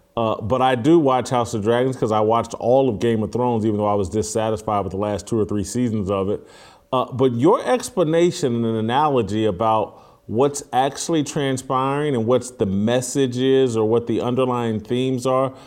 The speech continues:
for House of the Dragon, I felt very fascinated by. I found them very compelling.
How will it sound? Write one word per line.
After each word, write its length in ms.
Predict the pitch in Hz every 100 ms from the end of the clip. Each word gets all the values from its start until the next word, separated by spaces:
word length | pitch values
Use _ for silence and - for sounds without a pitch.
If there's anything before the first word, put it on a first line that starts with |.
| - _
for 140 | 117
House 400 | 101 127 123 -
of 80 | 120
the 80 | 101
Dragon, 600 | 113 120 127 127 143 143 - - _ -
I 120 | 123
felt 440 | - 135 117 -
very 600 | 87 95 92 107 151 180
fascinated 800 | 156 - 131 131 - 117 101 90
by. 240 | 101 101 104
I 40 |
found 300 | 92 120 113
them 140 | 104
very 320 | 90 123 139 139
compelling. 760 | 123 104 - 117 123 107 101